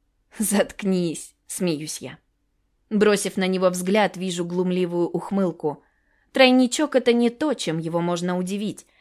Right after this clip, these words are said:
Здесь у меня стопроцентная уверенность. Мы с Левой одногодки. Ему исполнилось двадцать шесть в июле, а мой день рождения в конце месяца. Лева покидает центр. Мы съезжаем на какое-то шоссе, где уже через десять минут я вижу большое офисное здание с фирменной вывеской.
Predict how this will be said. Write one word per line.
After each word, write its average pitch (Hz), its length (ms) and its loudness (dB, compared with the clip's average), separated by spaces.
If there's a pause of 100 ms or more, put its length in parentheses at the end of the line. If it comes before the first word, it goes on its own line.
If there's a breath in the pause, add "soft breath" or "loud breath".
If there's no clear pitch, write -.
(160)
Здесь 233 420 2
у 285 60 0
меня 196 360 0
стопроцентная 175 920 -4
уверенность. 151 680 -12 (800)
Мы 214 200 6
с 220 100 0
Левой 214 240 4
одногодки. 208 800 -4 (340)
Ему 269 280 4
исполнилось 208 540 2
двадцать 202 380 -2
шесть 208 260 -2
в 202 80 -2
июле, 208 480 0
а 165 100 -4
мой 190 240 0
день 170 200 -2
рождения 156 520 -2
в - 80 -12
конце 185 360 -2
месяца. 147 520 -6 (760)
Лева 196 340 6
покидает 185 580 2
центр. 214 400 -2 (360 soft breath)
Мы 269 120 4
съезжаем 233 520 2
на 190 80 0
какое-то 196 440 0
шоссе, 190 500 -2
где 175 200 -4
уже 160 200 0
через 170 300 -2
десять 170 340 -4
минут 185 340 -2
я 165 140 -4
вижу 175 240 -6
большое 170 520 0
офисное 208 600 -2
здание 175 520 -2
с - 80 -10
фирменной 160 500 -2
вывеской. 139 600 -6